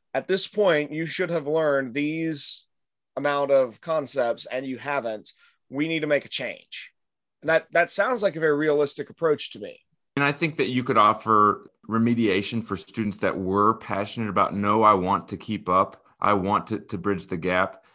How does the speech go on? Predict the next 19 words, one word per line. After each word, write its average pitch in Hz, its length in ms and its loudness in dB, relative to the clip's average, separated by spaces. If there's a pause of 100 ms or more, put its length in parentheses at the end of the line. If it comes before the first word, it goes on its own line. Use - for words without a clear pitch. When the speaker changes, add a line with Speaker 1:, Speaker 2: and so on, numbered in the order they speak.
(140)
Speaker 2:
I - 40 -4
don't 101 180 -2
think 107 180 -2
it 95 160 -6
has 101 200 -6
to 98 80 -10
be 92 160 -2
fixed. - 720 -6 (240)
I 123 40 -2
don't 131 140 -2
think 147 140 0
anything 165 320 0
has 101 200 -2
to - 80 -14
be 87 80 -4
fixed. - 460 -10
I 95 80 -2
believe 117 420 0
in, 92 280 -2